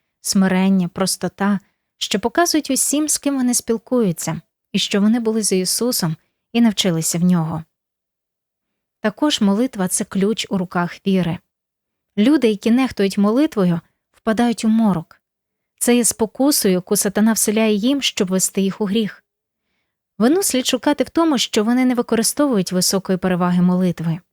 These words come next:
Навіщо синам і дочкам Божим бути такими стриманими у молитві, коли саме молитва і є ключем у руках віри, який лише один може відкрити нам скарбницю неба,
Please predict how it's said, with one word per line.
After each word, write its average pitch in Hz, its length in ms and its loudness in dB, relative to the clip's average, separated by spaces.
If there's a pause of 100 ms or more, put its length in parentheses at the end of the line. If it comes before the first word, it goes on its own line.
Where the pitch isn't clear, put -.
(640)
Навіщо 269 600 2
синам 240 440 2
і 196 60 4
дочкам 196 480 0
Божим 202 440 2
бути 208 260 -2
такими 208 380 0
стриманими 190 640 2
у 185 40 2
молитві, 190 580 0 (380)
коли 240 240 0
саме 262 280 0
молитва 247 460 2 (100)
і 226 120 0
є 233 200 0
ключем 233 460 0
у 190 40 4
руках 190 380 -4
віри, 214 380 2 (280)
який 214 220 0
лише 254 300 0
один 233 400 2
може 190 280 2
відкрити 214 520 -2
нам 170 180 0
скарбницю 196 600 0
неба, 185 380 0